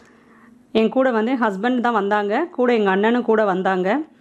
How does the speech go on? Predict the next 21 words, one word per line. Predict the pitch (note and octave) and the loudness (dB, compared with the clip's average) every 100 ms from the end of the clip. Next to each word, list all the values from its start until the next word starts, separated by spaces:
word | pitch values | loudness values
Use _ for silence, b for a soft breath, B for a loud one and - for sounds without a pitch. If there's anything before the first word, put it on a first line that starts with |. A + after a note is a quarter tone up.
| b b b b | b b b b
அங்க | A#3+ C4 C4+ | 0 2 4
போனோடனே | C4 C#4 D4+ | 4 4 2
ஃபர்ஸ்ட் | B3+ A#3 C#4 | 2 2 4
யாரை | A3 A3+ C4+ | 6 6 4
பார்த்தோம்னா, | A3 - G#3 A3+ | 0 0 0 2
இன்னைக்கு | B3 A#3 C4 B3 | 2 2 2 0
என்ன | A#3 | 0
சமையல், | A#3 G#3+ A#3+ | 2 2 2
நம்ம | A#3+ G#3 G3 | 2 2 2
சுனிதாவை | A3 A3+ A#3+ A3+ | 4 4 4 2
தான் | A3 A3+ | 2 2
பார்த்தோம். | G3 F3+ G#3+ E4 B B | 0 2 0 0 B B
லஞ்ச் | B3 G#3+ A#3 B3+ | 0 2 2 4
அங்கேயே | A#3+ A3 B3+ B3+ | 2 2 0 2
கொடுத்துட்டாங்க, | A#3+ B3+ A3 G3+ A3+ | 0 0 0 2 2
எல்லாரும் | A3 A3 A3+ | 4 4 4
ஒண்ணா | G#3 G#3+ | 4 4
தான் | A3+ A3 | 4 2
உட்காந்து | F#3+ G#3 G#3+ | 0 -4 -2
சாப்பிட்டோம். | G#3 F#3 - C4+ E4 B B B B B A#3+ | 2 2 2 0 0 B B B B B 0
முடிச்ச, | C4 - | 2 4